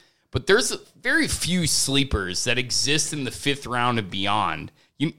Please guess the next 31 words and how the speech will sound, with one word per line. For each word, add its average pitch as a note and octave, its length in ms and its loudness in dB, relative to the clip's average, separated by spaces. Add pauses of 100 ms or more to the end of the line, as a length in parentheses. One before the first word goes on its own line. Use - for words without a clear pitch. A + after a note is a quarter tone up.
(140)
you D#3 120 -6
see G#3 160 2
what E3 80 4
I'm A#2+ 100 -2
saying? G2 320 -2
Like, F#2 240 -4 (220)
like, A#2+ 160 2
name F3 480 2 (100)
a, B2 220 -2
a D3 80 4
ridiculously D3+ 760 2
good C3 240 0
running A2 360 0
back F2+ 340 -2
that, G2 280 -4
you A#2 80 -12
know, A2 100 -2
was, G#2 180 -8
like, G#2 120 -6
a F#2+ 60 -10
fifth - 380 -2
rounder A#2 480 0
or G2+ 40 0
beyond G#2 540 2
that - 180 -2
turned A#2 280 -2
into G#2+ 460 -2
a F#2+ 120 0
Hall G#2 240 0
of G2+ 60 -4
Famer. A2+ 480 0